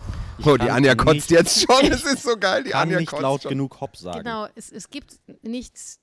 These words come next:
Speaker 3: Schlimmeres.
Speaker 1: Ja.
Speaker 2: Okay, dann sind wir uns jetzt schon einig. Dann
Speaker 3: Gut,
Speaker 2: möchte ich das
Speaker 3: fertig.
Speaker 2: Thema jetzt noch diskutieren.
Speaker 3: Ja.
Speaker 2: Was ist der Drang, auf
Speaker 3: Ich
Speaker 2: mein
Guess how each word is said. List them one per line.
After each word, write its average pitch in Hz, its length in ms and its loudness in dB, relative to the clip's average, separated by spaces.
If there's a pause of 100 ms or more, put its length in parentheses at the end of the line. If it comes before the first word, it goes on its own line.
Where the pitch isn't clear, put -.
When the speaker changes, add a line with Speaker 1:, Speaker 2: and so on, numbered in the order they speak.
Speaker 3:
Schlimmeres. 185 560 -12
Speaker 1:
Ja. 87 180 -16
Speaker 2:
Okay, 107 240 -8
dann 92 140 -8
sind 151 140 -4
wir 139 100 -2
uns 104 140 -8
jetzt 123 180 -4
schon 95 160 -6
einig. 185 440 -6
Dann 120 140 -10
Speaker 3:
Gut, 131 40 -6
Speaker 2:
möchte 151 220 -6
ich - 60 -12
das 139 180 -4
Speaker 3:
fertig. - 160 -8
Speaker 2:
Thema 143 160 -2
jetzt 120 140 -6
noch 123 100 -10
diskutieren. 160 760 -10 (140)
Speaker 3:
Ja. 175 160 -16 (180)
Speaker 2:
Was 165 220 -8
ist - 260 -12
der 151 100 -6
Drang, 123 520 -10 (420)
auf - 280 -10
Speaker 3:
Ich 110 80 -10
Speaker 2:
mein 123 260 -4